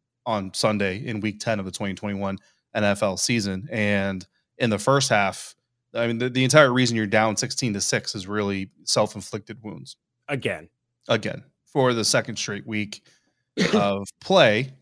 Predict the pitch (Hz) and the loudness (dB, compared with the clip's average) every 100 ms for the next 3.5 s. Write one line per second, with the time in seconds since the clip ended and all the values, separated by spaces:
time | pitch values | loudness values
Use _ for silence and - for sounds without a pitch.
0 | _ - 101 113 104 107 113 101 98 98 | _ -6 -4 -2 -2 0 0 -2 -2 -4
1 | 95 120 113 110 101 101 92 - _ _ | -8 -8 0 4 4 2 -2 -8 _ _
2 | _ 113 107 104 101 95 92 139 120 107 | _ 0 2 4 2 0 0 2 2 0
3 | - 101 98 95 92 | -6 -6 -6 -6 -8